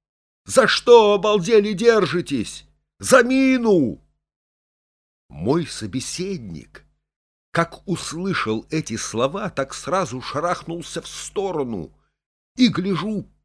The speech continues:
поплыл к катеру. Инстинктивно я тоже выпустил из рук рогульку, но как только выпустил, так сразу же с головой погрузился в воду. Снова ухватился за рогульку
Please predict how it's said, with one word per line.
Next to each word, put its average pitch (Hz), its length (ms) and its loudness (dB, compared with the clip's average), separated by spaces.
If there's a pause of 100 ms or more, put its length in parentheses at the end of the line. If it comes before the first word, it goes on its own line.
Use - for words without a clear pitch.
(160)
поплыл 190 480 -2
к - 180 -20
катеру. - 500 -4 (1300)
Инстинктивно 160 1000 -2
я 123 180 -4
тоже 160 460 0
выпустил 185 640 -2 (240)
из 139 180 2
рук 170 300 -4
рогульку, 175 680 -4 (680)
но 135 100 2
как 160 220 -2
только 175 420 0 (220)
выпустил, 214 800 0 (160)
так 185 200 -2
сразу 151 460 -2
же 170 140 -4
с 135 80 -10
головой 139 420 2
погрузился 180 800 -6 (220)
в 104 180 -8
воду. 113 380 -4 (800)
Снова 156 440 2
ухватился 175 680 -2
за 180 140 -4
рогульку 165 600 -4